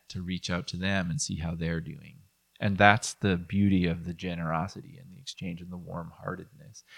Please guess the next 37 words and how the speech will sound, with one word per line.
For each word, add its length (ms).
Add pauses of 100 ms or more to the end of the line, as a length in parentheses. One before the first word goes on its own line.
(180)
And 200
even 260
if 120
it's 200
not 300
in 240
words, 720 (360)
just 180
bringing 380
them 180
into 260
my 400 (200)
prayers 560
and 160
bringing 420
them 220
into 320
my, 240
and 140
not 260
prayers 380
like 180 (320)
I 60
have 180
to 20 (180)
let 220
them 220
know 440
that 220
I'm 140
praying 420
for 140
them, 300 (380)
uh, 120
more 300
just, 260
like, 160